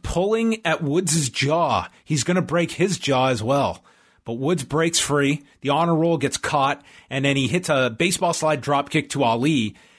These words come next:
And then Ali gets mad, and he tells Mace, "Do it now!"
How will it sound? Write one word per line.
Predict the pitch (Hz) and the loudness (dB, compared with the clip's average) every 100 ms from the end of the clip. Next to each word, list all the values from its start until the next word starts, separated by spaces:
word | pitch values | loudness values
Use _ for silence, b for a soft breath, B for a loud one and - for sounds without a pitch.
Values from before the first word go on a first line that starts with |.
| b b | b b
And | 135 | -2
then | 160 | 0
Ali | 165 190 | 2 2
gets | 185 - | 0 -2
mad, | 147 170 190 | -2 0 2
and | 170 | 2
he | 160 | 2
tells | - 190 175 | 0 -2 0
Mace, | 147 165 160 - B B 120 | 0 0 0 -4 B B -6
"Do | 180 262 | -2 0
it | 262 185 | 0 0
now!" | 214 247 254 190 135 - | 0 2 2 2 0 -4